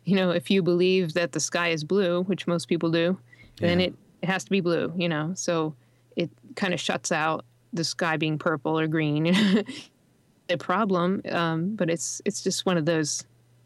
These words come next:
Speaker 1: well-practiced beliefs that we all buy into, like gravity. <laughs> But other beliefs, you know, in your personal life,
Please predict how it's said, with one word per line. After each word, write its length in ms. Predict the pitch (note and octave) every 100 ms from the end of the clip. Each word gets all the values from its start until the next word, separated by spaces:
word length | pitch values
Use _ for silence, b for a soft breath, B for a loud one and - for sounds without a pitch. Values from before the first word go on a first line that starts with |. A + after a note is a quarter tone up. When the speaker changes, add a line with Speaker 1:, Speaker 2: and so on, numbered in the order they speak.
| _ -
Speaker 1:
well-practiced 760 | F3+ E3 - E3 - E3+ - -
beliefs 380 | E3 D#3+ D3+
that 120 | - -
we 140 | D#3+
all 260 | D#3 D#3 D#3
buy 200 | D#3 D#3+
into, 320 | E3 E3 E3 B B B -
like 100 | D#3+
gravity. 640 | E3+ E3+ E3 E3 E3 F3 B
<laughs> 60 | B B B
But 320 | - F#3 F3+ -
other 220 | G3+ G3+
beliefs, 560 | F3 F3 E3+ - -
you 80 | F3+
know, 80 | E3
in 100 | D#3
your 80 | D3
personal 440 | - F3+ - D#3
life, 260 | D3+ D3